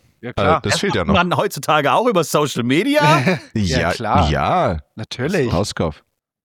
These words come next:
Speaker 1: Sag mal, in welchem
Speaker 2: Ja.
Speaker 1: Jahrtausend lebst du denn hier, äh, Zille?
Speaker 3: Keine Ahnung, ich, ich, ich, ich amüsiere mich tatsächlich, wenn ich ehrlich bin, über das, was Leute teilweise posten. Aber egal.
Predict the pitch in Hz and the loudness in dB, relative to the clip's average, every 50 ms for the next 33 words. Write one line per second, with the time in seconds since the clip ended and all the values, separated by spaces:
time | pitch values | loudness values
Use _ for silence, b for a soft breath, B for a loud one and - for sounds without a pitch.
0 | _ _ _ _ _ _ _ _ _ _ _ _ _ _ _ _ _ _ _ - | _ _ _ _ _ _ _ _ _ _ _ _ _ _ _ _ _ _ _ -10
1 | - 117 - 139 127 117 107 123 139 117 120 123 - 131 - - 127 139 139 139 | -8 -4 -2 -2 -2 0 0 2 2 2 4 4 4 2 2 2 0 -2 -2 -4
2 | 131 117 120 127 117 - - - 196 196 220 151 120 113 95 - 117 117 117 117 | -4 -4 -2 -2 -4 -4 -6 -6 -4 -2 -2 -2 -2 -4 -8 -12 -10 -6 -4 -2
3 | 110 104 - - 104 104 - - - 117 98 98 87 82 69 85 101 101 87 87 | -2 -2 -4 -4 -6 -8 -8 -10 -8 -8 -6 -6 -6 -4 -4 -4 -4 -4 -6 -8
4 | - - - - - - _ - 85 - - - - - - 101 95 87 78 87 | -10 -14 -16 -18 -18 -16 _ -16 -16 -16 -16 -16 -10 -6 -4 -4 -2 -2 -2 -2
5 | 123 151 151 135 - - 95 85 - 90 82 82 78 78 80 80 - - 82 85 | 0 0 0 -2 -2 -2 -4 -2 -2 -2 -4 -2 -4 -4 -4 -6 -4 -4 -4 -4
6 | 85 80 - 87 80 82 78 82 - 85 85 - - 80 - - 82 80 78 76 | -4 -4 -6 -6 -4 -4 -4 -4 -2 -4 -4 -4 -6 -6 -4 -4 -4 -4 -4 -6
7 | - - 80 76 73 76 69 71 - - - 76 73 69 - - - 69 - _ | -6 -6 -4 -4 -4 -4 -4 -6 -8 -8 -8 -6 -6 -8 -10 -12 -12 -14 -14 _
8 | _ _ _ b b b b b b b b b b b b b _ _ _ _ | _ _ _ b b b b b b b b b b b b b _ _ _ _
9 | _ _ _ _ _ _ _ _ 92 87 80 85 85 - - 113 113 113 85 - | _ _ _ _ _ _ _ _ -2 -2 0 -2 -2 -2 0 2 2 2 0 -2